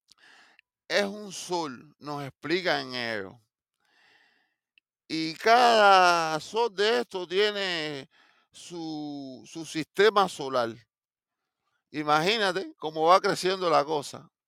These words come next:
Dice, cuando hay un Big Bang, la energía se comienza,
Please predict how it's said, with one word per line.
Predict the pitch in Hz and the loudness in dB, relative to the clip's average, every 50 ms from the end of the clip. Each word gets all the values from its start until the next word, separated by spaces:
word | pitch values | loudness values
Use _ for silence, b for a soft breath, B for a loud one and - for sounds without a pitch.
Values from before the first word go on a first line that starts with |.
| _ _ _ _ _ _ _ _ _ _ _ _ _ _ _ _ | _ _ _ _ _ _ _ _ _ _ _ _ _ _ _ _
Dice, | - 180 180 160 185 160 | -8 -6 -2 -2 -2 -2
cuando | 147 160 160 156 156 160 170 | -2 -6 -6 -6 -4 -2 0
hay | 190 208 214 | 0 0 -2
un | 220 226 220 202 | -4 -8 -10 -10
Big | 190 202 196 196 190 | -10 -10 -10 -4 2
Bang, | 180 170 175 165 185 | 4 4 6 6 4
la | 170 160 | 2 2
energía | 160 160 160 160 170 185 202 214 208 196 | 2 0 -2 -4 -4 -4 -2 -2 -2 -2
se | - 175 170 139 | -4 -6 -6 -8
comienza, | - 147 147 147 160 180 190 185 185 165 - - - - - | -8 -10 -10 -8 -8 -6 -6 -6 -6 -8 -10 -12 -12 -14 -16